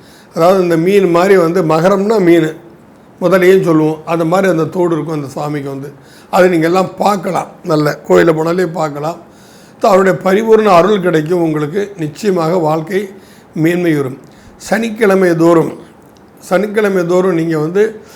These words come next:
அஹ், சனி பகவானுக்கு நல்லெண்ணெய் காப்பு சாற்றி,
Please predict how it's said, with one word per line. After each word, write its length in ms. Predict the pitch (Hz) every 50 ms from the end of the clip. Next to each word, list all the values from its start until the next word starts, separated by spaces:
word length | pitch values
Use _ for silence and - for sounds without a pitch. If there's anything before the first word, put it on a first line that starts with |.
| - - - - - -
அஹ், 640 | - 160 156 156 156 151 151 151 147 151 151 151 151 185 - - - - - - - - - - - - - - _
சனி 300 | - - 180 208 233 254
பகவானுக்கு 640 | 240 233 208 208 202 196 185 180 175 165 156 151 151 - - - -
நல்லெண்ணெய் 920 | 143 147 151 160 175 190 208 226 233 226 220 214 208 202 185 175 156 - -
காப்பு 460 | - 190 185 202 196 196 - - 180 - -
சாற்றி, 460 | 185 160 156 151 156 - 151 131 -